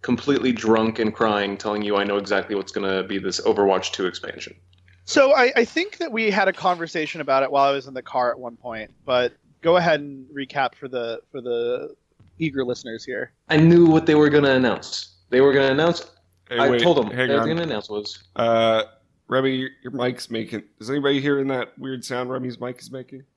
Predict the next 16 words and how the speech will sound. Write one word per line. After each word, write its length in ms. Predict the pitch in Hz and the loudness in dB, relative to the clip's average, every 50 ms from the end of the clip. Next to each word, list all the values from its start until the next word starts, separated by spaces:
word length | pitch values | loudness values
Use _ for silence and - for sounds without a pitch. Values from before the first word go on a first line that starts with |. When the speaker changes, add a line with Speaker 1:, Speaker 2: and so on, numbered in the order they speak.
| _ _ _ _ _ - | _ _ _ _ _ -12
Speaker 2:
The 80 | 156 143 | -12 -10
clicking, 460 | - - 156 147 - 170 170 175 175 170 | -4 -4 -4 -2 -2 -2 -4 -4 -6 -8
yeah. 320 | 147 135 131 127 127 127 - - - | -4 -2 -2 -2 -2 -4 -8 -14 -14
Speaker 3:
I'm 120 | 113 113 | -10 -8
not 180 | 127 143 147 - | -6 -6 -6 -4
talking 260 | 131 120 113 - 117 | -6 -6 -6 -6 -8
about 220 | 113 113 110 107 | -6 -4 -4 -4
his 140 | 107 104 95 | -4 -6 -8
voice. 140 | 98 104 110 | -4 -2 0
Speaker 1:
Oh, 340 | 117 117 117 113 113 113 110 | 2 2 4 4 4 4 4
that's 240 | 113 113 110 107 110 | 2 0 0 0 0
Speaker 3:
Uh, 80 | 110 | 0
Speaker 1:
a 40 | 101 - | 0 0
frayed 380 | - - - - 131 113 107 104 | -4 -16 -8 -2 0 2 2 0
Speaker 3:
this 80 | 92 98 | 0 -2
Speaker 1:
wire. 520 | 98 95 95 92 90 90 92 92 - | -2 0 0 0 0 0 -2 -4 -8